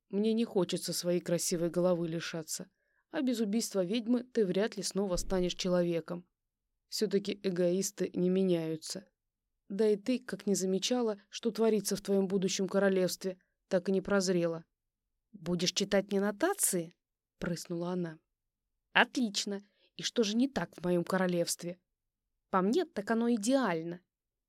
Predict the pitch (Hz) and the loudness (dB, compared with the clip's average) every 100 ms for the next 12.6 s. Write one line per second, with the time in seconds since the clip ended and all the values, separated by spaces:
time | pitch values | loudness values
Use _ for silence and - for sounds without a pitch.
0 | _ - 156 - 226 240 311 185 - 165 | _ -14 -10 -8 -8 -4 -4 -4 -6 -6
1 | 170 165 175 160 - 165 165 _ _ _ | -6 -8 -8 -8 -8 -10 -12 _ _ _
2 | _ _ _ 302 320 311 277 269 269 339 | _ _ _ 0 2 4 2 2 0 0
3 | 320 254 - 254 262 254 254 240 - 320 | 0 -2 -2 0 2 2 2 0 0 0
4 | 277 254 240 - 233 285 262 262 240 233 | 0 -2 -2 -4 -4 -2 0 0 0 0
5 | 233 - 294 262 254 247 202 226 214 226 | 0 -2 -2 0 0 -2 -4 -4 -2 -2
6 | 214 233 240 233 190 160 170 180 - _ | -2 -2 0 2 0 -2 -6 -8 -12 _
7 | _ _ _ _ - 180 - 202 196 - | _ _ _ _ -4 -4 0 2 2 2
8 | 220 202 240 - 185 196 196 220 202 208 | 2 2 0 0 0 0 0 -2 -2 -4
9 | 202 214 208 - - 196 - 196 208 247 | -2 0 0 -2 -6 -4 -6 -8 -6 -6
10 | 226 381 403 _ _ _ - 370 381 302 | -4 -4 -6 _ _ _ -2 2 4 4
11 | 302 320 330 - 220 277 262 208 269 311 | 4 2 0 -2 -2 0 0 0 0 0
12 | - 175 170 - 180 185 | -2 -4 -2 -4 -4 -6